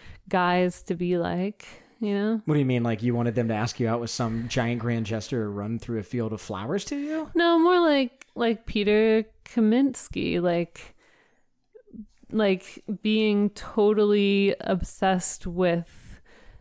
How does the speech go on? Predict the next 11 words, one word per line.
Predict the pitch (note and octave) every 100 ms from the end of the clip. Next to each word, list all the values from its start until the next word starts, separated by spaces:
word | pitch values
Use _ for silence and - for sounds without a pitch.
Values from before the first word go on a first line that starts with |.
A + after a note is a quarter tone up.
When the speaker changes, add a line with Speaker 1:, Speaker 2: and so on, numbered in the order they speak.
| - -
Speaker 1:
me, | F#3+ F#3+ F#3+ F#3 F3+ F3+ F3+ F3+
but | E3+ F3
in, | F3 E3+
like, | E3+ E3
a | F3
cute | - - G3+ F#3+ F#3
way, | F#3 F3+ F3 F3 F3 E3+ E3+ F3 -
and, | F3 E3+
like, | E3+ E3
also | - F3 E3 - F3+
not, | F3 E3+ E3+ E3+ E3+ - -